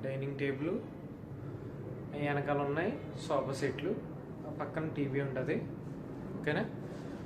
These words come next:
ఇదిగో. ఏంటంటారు, ఇట్లా మీరే గెస్ చేసుకోండి.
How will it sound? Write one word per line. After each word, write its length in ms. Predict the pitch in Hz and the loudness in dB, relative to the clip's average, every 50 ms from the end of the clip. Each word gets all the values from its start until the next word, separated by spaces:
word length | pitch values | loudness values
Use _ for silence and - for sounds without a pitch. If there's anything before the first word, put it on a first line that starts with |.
| - - - - - - - - - - - 131 | -6 -6 -6 -6 -6 -6 -6 -6 -6 -6 -4 -4
ఇదిగో. 180 | 123 117 113 113 - - - - - - - - - - - - - - - - - - - - - - - - - - - - - - - - - - - - - - - - - - - - - 143 139 143 | -2 -2 -4 -4 -6 -8 -10 -10 -10 -10 -10 -8 -8 -8 -8 -8 -8 -8 -8 -8 -6 -4 -4 -4 -4 -4 -6 -8 -8 -8 -8 -8 -8 -8 -8 -6 -6 -6 -6 -6 -6 -6 -8 -8 -8 -8 -8 -8 -6 -4 -4 -4
ఏంటంటారు, 460 | 143 143 143 147 151 147 151 156 147 151 | -2 0 0 0 2 2 2 2 2 2
ఇట్లా 160 | 143 147 147 143 139 | 2 2 0 0 0
మీరే 180 | 139 139 139 143 139 139 | 2 2 0 0 2 0
గెస్ 200 | 139 135 - 135 | 0 0 0 -2
చేసుకోండి. 420 | 127 - - - 131 131 131 131 | -2 -2 -4 -4 -4 -4 -4 -4